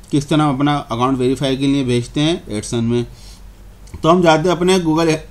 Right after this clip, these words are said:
के एडसन पे, चलते हैं होम पे। यहाँ से मैंने already यहाँ खोला हुआ है, जैसे कि आप देख रहे हैं मैं आ चुका हूँ अपने इधर एडसन पे। इधर जैसे कि आपको दिख रहा होगा हम होम पे मौजूद हैं। यहाँ पे इधर आपको सामने लिखा हुआ भी दिख रहा होगा, "Your payments are currently on hold,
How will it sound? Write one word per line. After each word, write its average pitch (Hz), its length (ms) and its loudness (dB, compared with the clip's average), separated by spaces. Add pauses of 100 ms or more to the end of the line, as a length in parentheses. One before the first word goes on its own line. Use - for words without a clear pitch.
(720)
के 165 180 0
एडसन 151 380 0
पे, 160 80 0
चलते 156 260 2
हैं 175 80 4
होम 156 220 2
पे। 180 80 2
यहाँ 139 480 -4
से 151 80 0
मैंने 156 160 2
already 151 320 2
यहाँ 151 180 0
खोला 147 180 0
हुआ 156 100 2
है, 156 60 0
जैसे 156 160 -2
कि 151 60 0
आप 151 80 2
देख 151 140 0
रहे 151 80 2
हैं 151 80 2
मैं 135 60 0
आ 117 120 2
चुका 143 220 -4
हूँ 160 140 2
अपने 160 200 0
इधर 156 160 -2
एडसन 151 380 0
पे। 170 80 0
इधर 160 160 0
जैसे 143 200 -2
कि 139 60 -2
आपको 135 240 -2
दिख 131 200 -4
रहा 170 140 2
होगा 170 140 2
हम 170 160 2
होम 135 320 0
पे 151 100 0
मौजूद 143 360 2
हैं। 175 80 4
यहाँ 170 160 4
पे 175 200 4 (640)
इधर 151 120 2
आपको 156 180 4
सामने 160 240 4
लिखा 147 200 0
हुआ 165 100 8
भी 170 120 4
दिख 170 140 2
रहा 175 140 4
होगा, 180 300 4 (220)
"Your 156 180 4
payments 156 340 0
are 151 140 2
currently 151 360 2
on 151 260 0
hold, 160 340 2